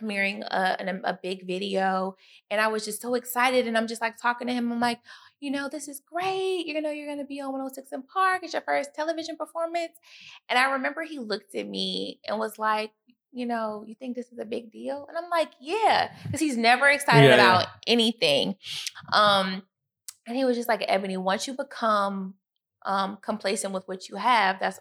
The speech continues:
Speaker 1: all you'll ever have.
Speaker 2: Sure.
Speaker 1: Like, this is not gonna be the first time we're on television. This isn't gonna be the first time, you know, I'm gonna perform. I'm gonna perform, you know, on, on stages bigger than this."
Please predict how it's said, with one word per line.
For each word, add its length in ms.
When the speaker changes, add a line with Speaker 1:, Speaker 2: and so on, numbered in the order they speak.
Speaker 1:
all 180
you'll 180
ever 220
have. 440
Speaker 2:
Sure. 320
Speaker 1:
Like, 220
this 160
is 100
not 200
gonna 160
be 80
the 100
first 320
time 200
we're 60
on 160
television. 520
This 140
isn't 220
gonna 180
be 120
the 200
first 340
time, 440
you 120
know, 120
I'm 100
gonna 200
perform. 340
I'm 120
gonna 180
perform, 720
you 60
know, 380
on, 180
on 160
stages 360
bigger 220
than 180
this." 220